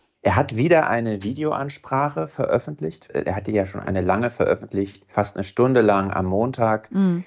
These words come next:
Speaker 1: Da ging es um die Anerkennung dieser Volksrepubliken in der Ostukraine.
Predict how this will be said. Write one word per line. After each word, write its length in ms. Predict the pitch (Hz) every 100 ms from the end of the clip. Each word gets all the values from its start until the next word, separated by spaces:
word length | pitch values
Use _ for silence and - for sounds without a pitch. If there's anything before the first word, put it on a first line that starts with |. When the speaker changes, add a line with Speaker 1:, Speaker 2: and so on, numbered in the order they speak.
| _
Speaker 1:
Da 140 | - 190
ging 180 | 220
es 140 | 110 -
um 100 | 107
die 140 | 101
Anerkennung 480 | 98 113 110 101 101
dieser 200 | 98 95
Volksrepubliken 840 | 95 104 - - 104 98 101 95 87
in 160 | 90
der 100 | 90
Ostukraine. 880 | 95 95 - - - 85 95 139